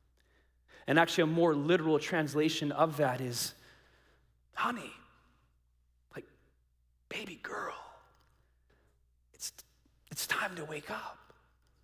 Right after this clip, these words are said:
The sun's coming up." Most of you know I have a, a two-year-old and a four-year-old. And this is so true. I mean, all the time,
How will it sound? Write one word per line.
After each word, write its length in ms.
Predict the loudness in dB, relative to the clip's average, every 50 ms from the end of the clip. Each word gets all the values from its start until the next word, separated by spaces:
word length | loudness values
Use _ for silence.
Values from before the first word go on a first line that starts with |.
| _ _ _ _ _ _ _ _ _ _ _ _ _ _ _ _ _ _ _ _ _ _ _ _ _ -12
The 100 | -6 -4
sun's 460 | -2 2 2 2 2 2 0 -4 -4
coming 300 | -4 -6 -6 -6 -6 -6
up." 340 | -8 -8 -8 -10 -16 -20 -20 -20 -20 _ _ _ _ _ _ _ _ _ _ _ _ _ _ _ _ _ _ _ _ _ _ _ _ _ _ _ _ _ _ _ _ _ _ _ _ _ 0
Most 160 | 2 2 2
of 60 | 0 0
you 100 | 2 4
know 220 | 4 6 6 6
I 80 | 6 6
have 180 | 4 2 2
a, 60 | 2 0
a 80 | 0
two-year-old 480 | -2 -4 -4 -2 0 2 2 2 2 2
and 100 | 0 -4
a 0 |
four-year-old. 560 | -4 -4 -2 0 0 0 0 0 -2 -4 -6 -12 -18 -20 -20 -20 _ _ _ _ _ _ _ _ _ _ _ _ _ _ -18 -16 -16 -16 -18 -20 -20 -20 -20 _ _ _ _ _ _ _ _ _ _ _ 2
And 100 | 4 4
this 160 | 4 4 2
is 140 | 0 -2 0
so 180 | 2 2 2
true. 480 | 2 0 -2 0 2 2 2 2 0 -2 -6 -10 -18 -20 -20 -20 -20 _ _ _ _ _ _ _ _ _ _ _ _ _ _ _ _ _ _ _ 0
I 40 | 2
mean, 80 | 2 4
all 140 | 4 2
the 100 | 2 0
time, 640 | -2 0 2 4 4 4 4 2 -2 -4 -8 -10